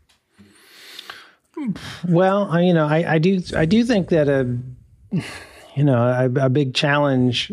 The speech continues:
uh, with all this is just our, you know, that it's,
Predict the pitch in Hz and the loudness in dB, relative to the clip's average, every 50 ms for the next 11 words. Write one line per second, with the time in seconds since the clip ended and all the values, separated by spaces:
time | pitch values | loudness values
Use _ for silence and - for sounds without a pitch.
0 | 202 - 147 127 120 117 117 117 117 120 131 135 135 135 135 147 151 151 151 147 | -4 -2 0 2 2 2 2 2 2 2 0 0 0 -2 -2 -6 -4 -4 -2 0
1 | 135 131 139 127 - 143 131 127 123 120 127 120 123 - - 151 139 143 147 151 | 2 2 2 2 2 2 2 2 2 2 0 0 -2 -2 -4 -2 2 2 4 4
2 | 147 147 139 135 131 123 120 - - 147 131 - - - - 135 135 131 131 131 | 4 4 2 2 0 -2 -2 -2 -2 -2 -2 -2 -4 -6 -2 0 0 2 2 2
3 | 127 127 131 131 139 135 127 120 117 113 117 127 123 120 123 123 123 120 - - | 0 0 -2 0 0 2 2 2 0 0 0 0 0 0 0 -2 -2 -4 -6 -12
4 | - - | -12 -14